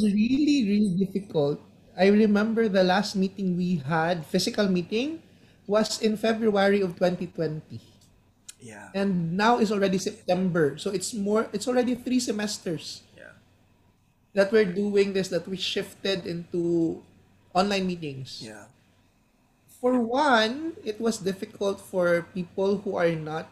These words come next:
Speaker 1: really adept with technology. Zoom wasn't a thing before, although it was already used in the U S. But here in the Philippines, Zoom is, like,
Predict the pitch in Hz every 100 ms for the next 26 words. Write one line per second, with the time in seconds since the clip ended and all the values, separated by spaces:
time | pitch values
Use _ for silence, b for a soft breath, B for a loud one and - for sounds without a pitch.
0 | 165 170 170 170 175 180 170 139 147 -
1 | - 170 156 151 160 165 151 147 151 147
2 | 240 277 b b b b 160 147 165 214
3 | 311 415 381 190 226 254 - 196 - 214
4 | 220 254 269 - 247 247 285 285 233 226
5 | 226 214 208 202 226 190 190 185 190 196
6 | 208 214 185 180 175 190 170 170 - B
7 | B _ 190 214 220 220 196 202 202 202
8 | 202 196 185 - - 160 180 196 190 180
9 | 175 160 160